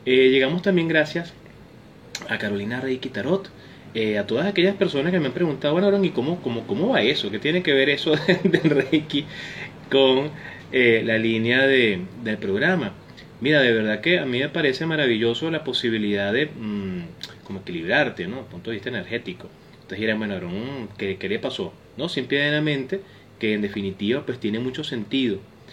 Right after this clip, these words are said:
el hecho de buscar equilibrio no solamente espiritual, mental, físico, intelectual, sino que también tenemos la oportunidad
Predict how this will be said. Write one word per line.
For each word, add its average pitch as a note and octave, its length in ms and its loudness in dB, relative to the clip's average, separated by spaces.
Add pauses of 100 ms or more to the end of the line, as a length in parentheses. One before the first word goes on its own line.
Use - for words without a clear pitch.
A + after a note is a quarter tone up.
(120)
el G#2 160 -4
hecho G2 220 0
de C3 60 6
buscar A#2 320 2
equilibrio B2 460 0
no D#3+ 80 -4
solamente D#3 500 -2
espiritual, B2 680 -2
mental, A#2+ 600 0 (380)
físico, D3 720 0 (460)
intelectual, C3 840 -4 (300)
sino C#3 260 2
que C#3 80 2
también C3 300 0
tenemos E3 320 2
la E3+ 100 2
oportunidad A#2+ 760 0